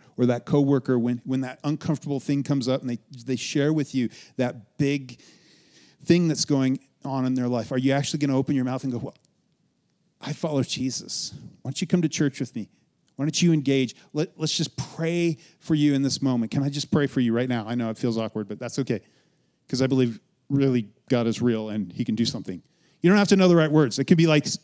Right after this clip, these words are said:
Sound really dumb, 'cause your mouth's gonna be, you know, you're gonna be all nervous, right? So it's like, "I,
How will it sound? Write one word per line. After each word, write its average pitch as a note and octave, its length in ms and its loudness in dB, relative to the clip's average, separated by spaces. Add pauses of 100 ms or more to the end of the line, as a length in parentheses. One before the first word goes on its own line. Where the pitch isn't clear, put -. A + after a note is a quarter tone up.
(400)
Sound F3+ 300 4
really F#3 200 6
dumb, D#3+ 300 4 (220)
'cause D#3+ 120 6
your E3 100 6
mouth's E3 320 4
gonna F3 180 4
be, E3 220 4
you E3+ 120 4
know, E3+ 80 4
you're D#3+ 160 4
gonna F3 80 4
be F3 60 6
all E3+ 120 4
nervous, F#3 420 4
right? G3 300 4 (1000)
So - 140 0
it's D3 120 2
like, D#3 180 -2
"I, D#3+ 120 -6